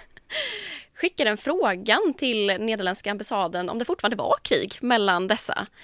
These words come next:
Eh, eller om verkligen, liksom, kriget fortfarande pågick. Eh, och då insåg allihop att ja, det gör det ju visst tydligen. Så fick de skicka en, eh, ny förfrågan om att, eh, säga upp kriget formellt då också.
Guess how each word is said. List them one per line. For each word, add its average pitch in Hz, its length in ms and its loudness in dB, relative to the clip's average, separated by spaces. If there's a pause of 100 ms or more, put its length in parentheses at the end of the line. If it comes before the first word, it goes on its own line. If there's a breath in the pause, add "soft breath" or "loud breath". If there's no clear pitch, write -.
(340 loud breath)
Eh, 196 380 4
eller 240 100 2
om 254 140 0
verkligen, 208 500 0
liksom, 208 320 -2
kriget 220 420 -2
fortfarande 190 240 -4
pågick. - 560 -2 (560 loud breath)
Eh, 254 920 4 (280)
och 311 100 2
då 269 80 4
insåg 262 280 2
allihop 220 280 2
att - 260 0 (540)
ja, - 300 2
det 370 280 0
gör - 240 6
det - 60 0
ju 415 140 6
visst - 300 -4
tydligen. 214 480 0 (120)
Så 240 220 -2
fick 370 140 0
de 403 100 2
skicka 277 320 0
en, 226 340 0
eh, 202 160 4
ny 202 280 2
förfrågan 196 500 2 (100)
om 185 260 -4
att, - 360 -12
eh, 64 560 -6
säga - 320 -2
upp - 220 -8
kriget - 580 -8 (160)
formellt - 460 -6
då - 140 -4 (140)
också. - 340 -6